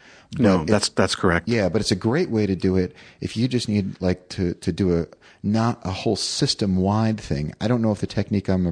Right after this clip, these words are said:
Speaker 2: talking about is the right technique if you want to do system-wide audit logging, but it's a great technique if you have a couple fields that contain some critical information and you want to keep track of those.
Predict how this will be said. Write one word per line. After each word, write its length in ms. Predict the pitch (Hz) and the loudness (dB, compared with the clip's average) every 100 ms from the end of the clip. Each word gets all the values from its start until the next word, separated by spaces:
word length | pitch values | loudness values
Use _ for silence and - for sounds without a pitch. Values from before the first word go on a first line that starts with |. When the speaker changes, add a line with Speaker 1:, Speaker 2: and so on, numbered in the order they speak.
| - | -4
Speaker 2:
talking 340 | - 104 98 95 | -2 -2 0 0
about 360 | 85 80 76 | 0 0 0
is 140 | 87 - | -4 -2
the 60 | |
right 220 | 87 87 - | 0 0 0
technique 380 | 90 95 90 | -2 0 -2
if 100 | 78 | -2
you 60 | 95 | -2
want 100 | 92 | -2
to 60 | 82 | 0
do 80 | |
system-wide 760 | 80 - 107 - 87 82 82 - | -2 -2 -2 -2 -2 0 -2 -2
audit 300 | 87 90 - | 0 0 0
logging, 340 | 73 76 73 73 - - - - - | -4 -4 -6 -8 -16 -20 -20 -8 -4
but 80 | |
it's 100 | 95 | 0
a 60 | 101 | 0
great 280 | 85 113 143 | 0 -2 0
technique 400 | 107 - 90 85 | -2 0 0 0
if 140 | 85 | -2
you 60 | 85 | -2
have 200 | 90 82 | -2 -2
a 60 | 82 | -2
couple 320 | - - - | -4 -2 -4
fields 680 | - 123 104 80 80 - - - - - | -2 0 2 0 -2 -6 -10 -18 -20 -6
that 140 | 90 - | -4 0
contain 340 | 82 98 95 | -2 0 0
some 160 | - 82 | 0 -4
critical 380 | - 92 - 87 | -2 -2 0 -2
information 560 | 82 80 87 92 76 | -2 0 0 0 -2
and 140 | 76 78 | -4 -2
you 80 | |
want 160 | 82 80 | -2 -2
to 20 | |
keep 160 | - - | -4 -6
track 320 | - 80 - | -4 -4 -4
of 60 | - | -10
those. 260 | - - | -12 -16